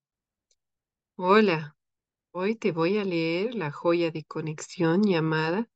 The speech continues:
Superar las barreras de la autoempatía. Escrita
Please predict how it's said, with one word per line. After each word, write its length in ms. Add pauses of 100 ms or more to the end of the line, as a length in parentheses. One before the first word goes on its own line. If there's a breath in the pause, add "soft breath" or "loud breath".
(880)
Superar 720
las 260
barreras 720
de 120
la 140
autoempatía. 1080 (3000)
Escrita 800